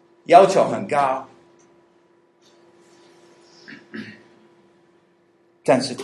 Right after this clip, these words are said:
耶稣就是本身，充充满满的恩典跟真理。好，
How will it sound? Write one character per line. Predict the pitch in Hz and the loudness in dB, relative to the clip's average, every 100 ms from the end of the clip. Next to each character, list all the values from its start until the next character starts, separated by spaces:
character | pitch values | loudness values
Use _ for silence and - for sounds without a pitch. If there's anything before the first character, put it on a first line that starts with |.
| - | -16
耶 | 139 143 | -8 -6
稣 | 143 143 135 | -6 -10 -10
就 | 139 | -10
是 | 131 | -10
本 | 120 95 87 | -12 -14 -14
身， | - 113 110 - - _ _ _ - - - _ _ | -12 -12 -12 -20 -20 _ _ _ -20 -20 -20 _ _
充 | - 120 139 | -10 -6 -4
充 | 147 110 | -4 -4
满 | 101 101 156 | -4 -4 -4
满 | 131 90 90 | -6 -8 -8
的 | 110 107 | -10 -6
恩 | - 151 170 | -2 -2 -2
典 | 143 90 - - - - - - - | -6 -6 -10 -20 -20 -20 -20 -18 -14
跟 | 90 | -14
真 | - 95 101 | -10 -10 -10
理。 | 80 - - - - _ _ - - - - - _ _ _ _ _ _ _ _ _ _ _ _ _ _ _ _ _ _ _ _ _ _ - - _ _ - | -16 -20 -20 -20 -20 _ _ -20 -20 -20 -20 -20 _ _ _ _ _ _ _ _ _ _ _ _ _ _ _ _ _ _ _ _ _ _ -20 -20 _ _ -12
好， | - 143 - - | -4 -4 -4 -14